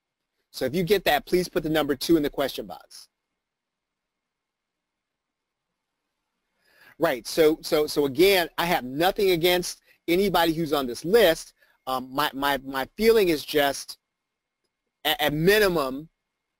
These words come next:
you do, you do, I really do want you to reach out to me.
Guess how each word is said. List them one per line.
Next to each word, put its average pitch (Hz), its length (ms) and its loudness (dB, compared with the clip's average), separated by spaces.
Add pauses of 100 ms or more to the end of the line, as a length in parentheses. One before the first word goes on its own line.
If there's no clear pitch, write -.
(140)
you 160 680 -2
do, 202 460 -2
you 208 520 -2 (120)
do, 202 400 -2
I 165 120 2
really 202 320 0
do 180 200 -2
want 175 360 0
you 170 80 -2
to 147 60 0
reach 151 260 -2
out 131 220 0
to 127 100 -10
me. 92 120 -14